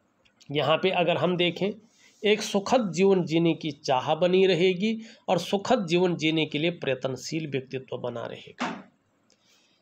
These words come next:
भावुक किस्म का व्यक्तित्व आपका रहेगा, निष्ठुरता, क्रूरता और खड़ूसपन आपके व्यक्तित्व को नहीं छू पाएगी।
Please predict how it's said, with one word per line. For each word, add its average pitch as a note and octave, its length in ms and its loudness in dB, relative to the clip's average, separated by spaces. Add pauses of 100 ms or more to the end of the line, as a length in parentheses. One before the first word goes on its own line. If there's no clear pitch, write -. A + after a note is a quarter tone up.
(320)
भावुक A3+ 540 2
किस्म G#3 320 0
का F#3+ 160 2
व्यक्तित्व F#3+ 500 0
आपका D#3+ 380 2
रहेगा, D3+ 380 2
निष्ठुरता, E3 720 0
क्रूरता D#3+ 600 -2
और E3+ 420 0
खड़ूसपन F#3 640 2
आपके D#3 300 -2
व्यक्तित्व C#3 500 -6
को F#3 160 0
नहीं D3+ 240 0
छू C3+ 180 -8
पाएगी। B2 500 -8